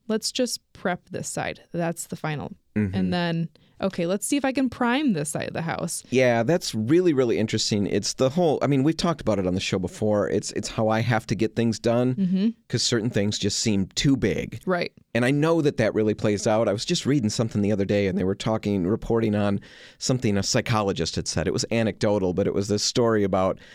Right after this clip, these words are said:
Speaker 2: the psychologist was telling this person that, you know, it's all about doing the small steps. You
Speaker 1: Yeah.
Speaker 2: gotta just take steps that are so minuscule sometimes that feel like almost nothing,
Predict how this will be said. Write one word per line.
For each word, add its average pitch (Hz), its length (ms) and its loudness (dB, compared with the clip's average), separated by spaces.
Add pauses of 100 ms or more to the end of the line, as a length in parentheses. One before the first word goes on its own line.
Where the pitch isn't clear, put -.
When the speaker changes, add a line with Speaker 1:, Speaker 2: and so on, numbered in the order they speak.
(120)
Speaker 2:
the - 80 -4
psychologist 110 680 0
was - 140 -4
telling 113 480 0
this 90 140 -2
person 107 480 -2
that, 95 240 0 (800)
you 117 100 0
know, 107 200 0
it's 120 240 0
all 135 220 2
about 127 200 0
doing 110 200 2
the 95 40 0
small 101 300 0
steps. - 560 -6
You - 120 -2
Speaker 1:
Yeah. 190 60 2
Speaker 2:
gotta 117 120 2
just 143 180 0
take 160 220 0
steps - 420 -2
that 147 160 0
are 135 160 2
so 156 440 2
minuscule 139 720 2
sometimes 80 600 -2
that - 160 0
feel 147 260 2
like 127 240 0
almost 120 300 0
nothing, 143 460 0